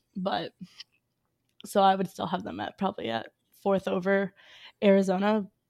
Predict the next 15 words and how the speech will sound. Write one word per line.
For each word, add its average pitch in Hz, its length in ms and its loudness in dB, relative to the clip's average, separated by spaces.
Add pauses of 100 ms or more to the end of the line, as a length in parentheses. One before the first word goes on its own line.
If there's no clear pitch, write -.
but 196 140 0
I 185 80 -4
think 185 240 -8
those 185 240 -6
games - 320 -10
are - 80 -8
gonna 101 160 -10
be 202 140 -8
some - 160 -10
of 135 80 -12
the - 40 -10
most 98 240 -8
exciting - 520 -10
of - 340 -12
the - 300 -6